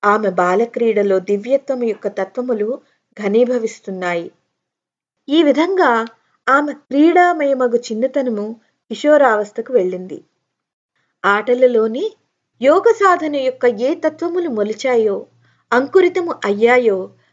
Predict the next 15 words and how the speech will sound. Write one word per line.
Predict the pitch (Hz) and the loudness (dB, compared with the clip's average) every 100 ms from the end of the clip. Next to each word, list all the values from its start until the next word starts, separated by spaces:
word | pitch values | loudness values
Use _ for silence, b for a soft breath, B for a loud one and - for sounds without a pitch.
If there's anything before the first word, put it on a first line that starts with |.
| _ 226 | _ -8
అవి | 240 247 | -6 -8
ఇప్పుడు | 226 - 214 190 214 - | -8 0 0 0 -8 -8
పల్లవిస్తున్నాయి. | 185 180 208 240 247 - 208 185 175 175 185 _ _ _ _ _ _ _ _ - | -4 0 0 0 -8 -10 -8 -8 -8 -10 -14 _ _ _ _ _ _ _ _ -4
ఆమె | 214 220 208 | -2 -2 -2
హృదయంలో | 202 180 202 208 214 254 392 - _ _ _ _ | -2 0 0 0 -2 -2 -4 -8 _ _ _ _
సాధనామయీ | 277 254 302 349 370 381 339 294 294 | 0 2 2 0 -4 -4 -4 -2 -4
జీవితం | - 233 247 285 262 | -4 -8 -4 -4 -2
కొరకు | 247 214 202 202 202 b b b _ | 0 -2 -2 -6 -8 b b b _
తీవ్ర | 302 320 381 359 359 - | 2 6 6 4 -2 -2
అభిలాష | 208 208 254 - 247 | 0 2 2 2 0
మొదలైంది. | 254 208 196 190 185 175 165 180 - _ _ _ _ _ _ _ _ _ _ - | -6 -6 -2 -2 -2 -6 -12 -14 -16 _ _ _ _ _ _ _ _ _ _ 0
తన | 233 220 | 0 2
ఆరాధ్య | 202 190 220 254 240 277 | 2 2 2 0 -2 -4
దేవుని | 254 233 208 | 0 0 -2
కలవడానికి | 202 185 190 208 214 214 208 349 | -4 -2 0 0 -4 -6 -8 -8